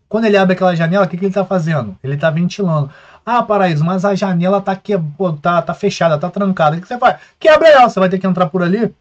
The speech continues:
né? Você tem, pô, a localização da vítima tá ali. O cara falou que a vítima tá ali, tem que entrar pra buscar aquela vítima ali, tem que fazer o máximo possível. Vou entrar ali. "Caraca, Paraíso, mas vai ter entrando fumaça." Calma!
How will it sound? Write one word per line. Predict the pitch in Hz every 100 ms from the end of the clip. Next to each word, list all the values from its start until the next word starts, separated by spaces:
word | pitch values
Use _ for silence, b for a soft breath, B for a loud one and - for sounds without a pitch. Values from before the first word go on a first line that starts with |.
| -
né? | 160 156
Você | - 135
tem, | 131 185
pô, | 165 185 147 143
a | 156
localização | 160 160 160 147 170
da | 165
vítima | 147 170 185 185
tá | 196
ali. | 160 135 b b b
O |
cara | 147 165
falou | 170 170
que | 190
a |
vítima | 180 190 190 190
tá |
ali, | 185 143
tem | 175
que | 180
entrar | 202 190
pra | 185 185
buscar | 175 180
aquela | 185 175
vítima | 175 - 170
ali, | 170 196 B -
tem | 175
que |
fazer | 185 180
o | 185
máximo | 185 180 175
possível. | 190 165 120 110 B B
Vou | 135 156 202
entrar | 214 202 220
ali. | 202 185 190 b -
"Caraca, | 208 208 208
Paraíso, | 190 185 160
mas | 165 170
vai | 180
ter | 175
entrando | 196 190 185 196
fumaça." | 190 196 165 -
Calma! | - 320 370 -